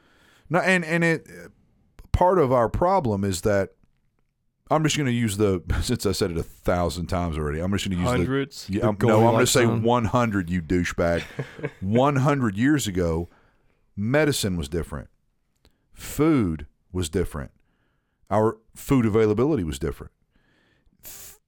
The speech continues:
Speaker 1: so many things were different about the way that we lived and, and, and about the way that we thought about our lives.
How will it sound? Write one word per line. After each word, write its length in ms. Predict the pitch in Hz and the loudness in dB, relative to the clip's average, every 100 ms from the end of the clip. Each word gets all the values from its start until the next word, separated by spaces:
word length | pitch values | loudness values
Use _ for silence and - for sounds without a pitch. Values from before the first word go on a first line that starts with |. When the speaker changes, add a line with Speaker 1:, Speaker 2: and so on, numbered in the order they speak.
| - | -8
Speaker 1:
so 320 | - - 160 | -2 2 2
many 180 | 185 180 | 2 2
things 720 | 143 - 151 147 123 101 - - | 0 0 0 2 0 -2 -4 -6
were 200 | 101 90 | -6 -6
different 460 | 80 131 131 101 | 0 0 0 -2
about 220 | 95 104 | 0 -2
the 60 | 90 | -2
way 180 | 95 104 | 0 0
that 100 | 95 | 0
we 220 | 90 95 | -2 -2
lived 640 | 85 87 107 107 85 73 92 | -2 0 2 2 0 -2 -8
and, 100 | 90 | -6
and, 220 | 104 95 | -4 -6
and 240 | 92 104 | -4 -4
about 240 | 98 104 101 | -2 -2 -2
the 60 | |
way 180 | 90 98 | -2 -2
that 80 | 90 | -2
we 120 | 85 | -6
thought 480 | 80 - - 110 107 | -8 -6 -2 0 0
about 240 | 87 92 | -2 -2
our 140 | 87 82 | 0 -2
lives. 560 | 92 110 82 69 - | -2 -2 -2 -6 -12